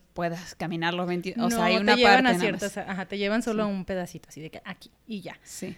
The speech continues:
Speaker 2: Este, entonces fue designada Patrimonio de la Humanidad por la unesco en mil novecientos ochenta y siete.
Speaker 1: Ujú.
Speaker 2: Entonces... Eso está muy padre, ¿no? Y lo que a mí siempre me llamaba la atención de la muralla china era el, la, el mito de que era la única,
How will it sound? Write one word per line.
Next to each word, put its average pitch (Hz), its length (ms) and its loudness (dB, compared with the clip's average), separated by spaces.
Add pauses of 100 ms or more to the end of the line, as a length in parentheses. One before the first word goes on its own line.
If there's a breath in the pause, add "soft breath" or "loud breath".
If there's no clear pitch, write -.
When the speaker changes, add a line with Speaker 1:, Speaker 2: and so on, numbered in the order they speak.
(100)
Speaker 2:
Este, 185 760 -4
entonces 208 460 -2
fue 220 160 2
designada 247 560 2
Patrimonio 196 520 -4
de 196 80 -2
la 202 100 -4
Humanidad 208 420 -4
por 196 120 -10
la 202 100 -4
unesco 233 460 -6
en 185 120 -10
mil 156 120 -12
novecientos 156 460 -14
ochenta 214 320 -12
y 247 40 -10
siete. - 340 -14 (240 loud breath)
Speaker 1:
Ujú. 185 240 -4
Speaker 2:
Entonces... 220 480 -2 (600 loud breath)
Eso 254 220 0
está 285 200 0
muy 247 140 0
padre, - 380 -4
¿no? 262 280 -6 (120)
Y 190 680 -6 (140)
lo 220 180 -4
que 240 100 -2
a 226 40 2
mí 247 100 0
siempre 277 360 -4
me 311 140 -2
llamaba 185 460 -4
la 196 100 -4
atención 170 460 -10
de 175 80 -6
la 175 100 -6
muralla 160 340 -8
china 185 300 -8
era 175 120 -4
el, 170 640 -6
la, 170 260 -4
el 170 220 -6
mito 214 720 -2
de 185 160 -8
que 175 220 -4
era 190 140 0
la 190 160 -2
única, 254 640 -2